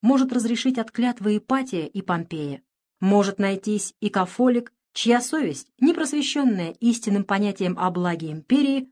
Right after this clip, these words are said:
возмутится. Ипатием и Помпеем воспользовались как острым оружием. Обоюдоострый клинок может перевернуться в руке и ранить хозяина.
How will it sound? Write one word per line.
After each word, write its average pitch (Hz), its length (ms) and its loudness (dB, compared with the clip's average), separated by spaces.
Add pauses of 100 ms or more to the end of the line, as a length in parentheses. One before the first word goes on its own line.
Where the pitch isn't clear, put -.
возмутится. 170 800 -4 (320)
Ипатием 196 540 2
и 190 140 -8
Помпеем 190 680 -2 (400)
воспользовались 247 840 0
как 170 240 -8
острым 160 380 -6
оружием. 147 480 -8 (600)
Обоюдоострый 214 880 4
клинок 214 540 2 (260)
может 262 420 2
перевернуться 269 640 2
в - 40 -6
руке 262 380 -2 (200)
и 233 120 4
ранить 175 440 0
хозяина. 147 640 -6